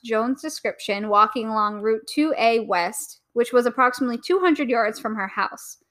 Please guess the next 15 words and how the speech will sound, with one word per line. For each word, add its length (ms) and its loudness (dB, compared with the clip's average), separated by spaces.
She 120 -4
was 140 0
headed 400 0
towards 480 2
Concord 680 -2
with 140 -2
a 60 2
handkerchief 520 -2
around 260 -2
her 120 -4
head, 500 -2
tied 340 2
at 120 -2
the 80 -8
chin. 500 -12